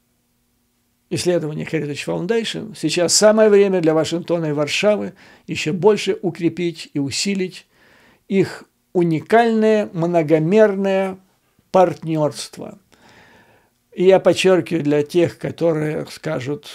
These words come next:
могут сказать: «Ну, это ж между ними партнёрство, здесь ж Украина». Подчеркиваю, что всем понятно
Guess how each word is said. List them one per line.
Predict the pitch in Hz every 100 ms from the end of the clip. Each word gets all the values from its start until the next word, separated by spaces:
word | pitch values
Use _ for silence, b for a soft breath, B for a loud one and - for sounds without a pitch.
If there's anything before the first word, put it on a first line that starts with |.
| -
могут | 165 156 165 143 147
сказать: | - - 147 147 160 147
«Ну, | 196 226
это | 190 180
ж | 151
между | 165 135 151
ними | 160 208 165
партнёрство, | 151 143 127 156 135 - 185
здесь | 143 151
ж | 156 147
Украина». | 147 - 165 160 214 190 151 170 B B B B B B B
Подчеркиваю, | - 139 160 202 185 - - - 220 233 240 254
что | - 220 - _ _ _
всем | - - 190 214
понятно | 208 202 160 135 - - - -